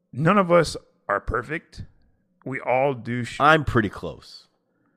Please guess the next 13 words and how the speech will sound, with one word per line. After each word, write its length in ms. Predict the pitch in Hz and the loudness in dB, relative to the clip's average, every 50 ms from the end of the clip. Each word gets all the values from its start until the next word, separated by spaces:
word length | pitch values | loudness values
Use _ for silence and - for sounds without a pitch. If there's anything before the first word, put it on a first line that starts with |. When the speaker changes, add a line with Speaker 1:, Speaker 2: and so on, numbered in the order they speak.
| _ _ _ _ _ _ _ _ | _ _ _ _ _ _ _ _
Speaker 1:
None 240 | - 113 135 175 185 | -4 2 4 6 8
of 120 | 180 170 175 | 8 8 6
us 140 | 175 170 | 4 4
are 160 | - 123 120 110 | 2 -2 -4 -2
perfect. 540 | - 120 117 120 135 156 160 - - - - _ _ _ _ _ _ _ _ _ _ _ _ _ _ _ _ _ _ _ _ _ _ _ _ _ _ _ _ _ - - _ _ _ - _ _ _ - _ _ _ - _ _ - - _ _ _ - - _ _ | -2 -2 -2 2 2 0 0 0 -6 -18 -20 _ _ _ _ _ _ _ _ _ _ _ _ _ _ _ _ _ _ _ _ _ _ _ _ _ _ _ _ _ -20 -20 _ _ _ -20 _ _ _ -20 _ _ _ -20 _ _ -20 -20 _ _ _ -20 -20 _ _
Um, 460 | - 117 117 120 113 117 117 117 117 339 - 508 - - - - - - _ - _ _ _ - - _ _ | -4 -4 -4 -4 -6 -6 -6 -4 -2 -2 -2 -2 -2 -8 -14 -16 -16 -16 _ -20 _ _ _ -14 -14 _ _
<laughs> 800 | - - _ _ _ - _ - - _ _ _ _ _ _ - | -20 -20 _ _ _ -20 _ -20 -20 _ _ _ _ _ _ -8
and 560 | 127 120 120 123 123 120 117 117 117 120 - - - - - - - _ _ _ _ _ _ _ _ _ _ _ _ _ _ _ _ _ _ _ - - - _ - 381 - _ - - - - - - _ | -6 -4 -4 -4 -4 -4 -6 -6 -8 -8 -10 -10 -12 -12 -14 -18 -20 _ _ _ _ _ _ _ _ _ _ _ _ _ _ _ _ _ _ _ -10 -10 -10 _ -14 -14 -12 _ -16 -16 -14 -16 -18 -18 _
none 220 | - 107 113 139 147 | -10 -6 -2 -2 0
of 80 | 147 147 | 2 2
us 140 | 160 147 | 2 2
come 200 | - - 156 147 139 | 2 -2 -2 0 0
ready-made. 600 | 135 131 123 117 113 110 113 117 131 160 170 | 0 -2 -2 -2 -4 -2 -2 -2 -2 -4 -6